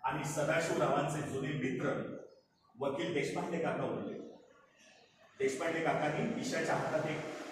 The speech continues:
जुनी फाटकी डायरी आणि एक बँकेचं पासबुक दिलं.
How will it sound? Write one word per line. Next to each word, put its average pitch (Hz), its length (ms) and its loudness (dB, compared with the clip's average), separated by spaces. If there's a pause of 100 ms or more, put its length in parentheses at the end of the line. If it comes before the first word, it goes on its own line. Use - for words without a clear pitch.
(140)
जुनी 147 320 -2 (1080)
फाटकी - 340 -2
डायरी - 680 0 (640)
आणि 131 180 -4
एक 127 140 -6
बँकेचं 131 500 -2
पासबुक 120 440 -6
दिलं. - 280 -12